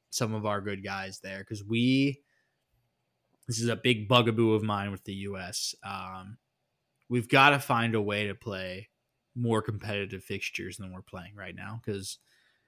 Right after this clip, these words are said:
we've alluded to the Gold Cup in the past. It's, it's fun when you get to the last couple rounds of it and we're playing the Costa Ricas and the Mexicos of concacaf. Like, yeah, then it's fun, but, you know,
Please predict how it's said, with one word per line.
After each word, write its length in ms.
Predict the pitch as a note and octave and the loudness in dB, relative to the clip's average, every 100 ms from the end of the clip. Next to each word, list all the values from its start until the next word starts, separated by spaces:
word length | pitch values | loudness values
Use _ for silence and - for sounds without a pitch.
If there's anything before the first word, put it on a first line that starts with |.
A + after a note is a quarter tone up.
| _ _ _ _ _ _ _ - | _ _ _ _ _ _ _ -12
we've 220 | A2 A2 | -6 -2
alluded 340 | A2 A#2+ B2 A#2 | 2 4 4 2
to 120 | A#2 | 0
the 80 | A#2 | 0
Gold 320 | A2+ A2+ A2+ | 4 4 4
Cup 220 | B2 A2+ | 0 0
in 80 | A2 | -2
the 80 | G#2+ | -4
past. 500 | A2 F#2+ G2 - - - | -4 -4 -4 -6 -10 -12
It's, 400 | - - - - _ | -10 -8 -8 -12 _
it's 200 | - - | -8 -4
fun 380 | - A#2+ B2 A#2+ | 2 4 6 4
when 120 | A#2 | 4
you 100 | A2+ | 4
get 180 | A#2+ A#2+ | 2 4
to 60 | |
the 80 | A2+ | 4
last 340 | A2 G#2+ - | 6 4 2
couple 260 | A#2+ A2 G#2+ | -2 0 0
rounds 420 | G2+ G2 G#2 G2+ | 2 0 -2 -2
of 140 | G#2+ G2+ | -2 0
it 260 | G2+ F#2+ | -2 -6
and 160 | G2+ G2 | -10 -10
we're 120 | F#2+ | -10
playing 420 | - G#2 G2 G2 | -6 -6 -4 -6
the 60 | F#2+ | -8
Costa 420 | - G#2 - G2 | -4 -4 -2 -4
Ricas 540 | G2+ G2 G2+ G2+ G2 | -4 -4 -4 -4 -4
and 100 | G2 | -6
the 60 | F#2+ | -8
Mexicos 640 | G2 - A2 G#2+ G2 F#2+ | -8 -10 -8 -6 -6 -6
of 100 | F#2+ | -10
concacaf. 800 | - G2 F#2+ G2+ - G2 F#2+ F#2+ G2 | -12 -12 -12 -12 -10 -6 -6 -8 -10
Like, 160 | G2 _ _ - | -12 _ _ -6
yeah, 320 | A2+ F2+ F#2+ | -4 -4 -6
then 200 | G#2+ A2 | -6 -6
it's 180 | G#2 - | -6 -10
fun, 380 | G2+ F#2 F#2+ F#2+ | -10 -12 -12 -12
but, 200 | F#2+ F#2 _ _ _ _ _ _ _ _ _ _ _ _ | -12 -12 _ _ _ _ _ _ _ _ _ _ _ _
you 100 | A2 G2+ | -12 -12
know, 200 | G2+ | -14